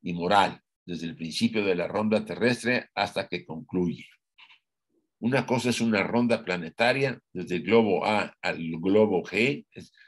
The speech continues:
acuérdense, una ronda planetaria es desde el globo A hasta el globo G,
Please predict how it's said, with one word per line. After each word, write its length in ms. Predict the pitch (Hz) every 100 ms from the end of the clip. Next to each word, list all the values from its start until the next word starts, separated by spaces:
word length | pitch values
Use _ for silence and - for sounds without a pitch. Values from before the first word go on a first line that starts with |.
| _
acuérdense, 480 | - - 135 120 -
una 260 | 98 101 98
ronda 360 | 107 143 147
planetaria 720 | 120 107 95 - 135 143 139 127
es 260 | 110 104
desde 280 | 92 90 90
el 120 | 87
globo 340 | 113 135 117 98
A 320 | 131 156 - _ _ _ -
hasta 300 | 92 - 95
el 140 | 87
globo 320 | 117 123 113
G, 360 | - 85 71